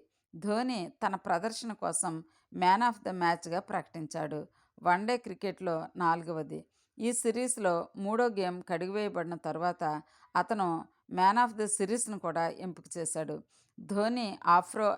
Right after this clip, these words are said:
ఆసియా కప్ను కలిగి ఉన్నాడు. ఇది ఎనభై ఏడు పాయింట్ సున్నా సున్నా సగటున మూడు మ్యాచ్లలో నూట డెబ్బై నాలుగు పరుగులు చేశాడు. తొంభై ఏడు బంతులలో నూట ముప్పై తొమ్మిది పరుగులు.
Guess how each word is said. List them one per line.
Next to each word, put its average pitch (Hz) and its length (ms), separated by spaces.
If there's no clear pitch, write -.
ఆసియా 175 420
కప్ను 170 680
కలిగి 160 200
ఉన్నాడు. 156 480
ఇది 208 460
ఎనభై 202 280
ఏడు 202 260
పాయింట్ 175 460
సున్నా 208 340
సున్నా 175 420
సగటున 185 640
మూడు 233 280
మ్యాచ్లలో 180 720
నూట 208 260
డెబ్బై 180 340
నాలుగు 170 320
పరుగులు 160 380
చేశాడు. 151 460
తొంభై 220 260
ఏడు 214 200
బంతులలో 202 640
నూట 185 300
ముప్పై 185 340
తొమ్మిది 165 300
పరుగులు. 170 540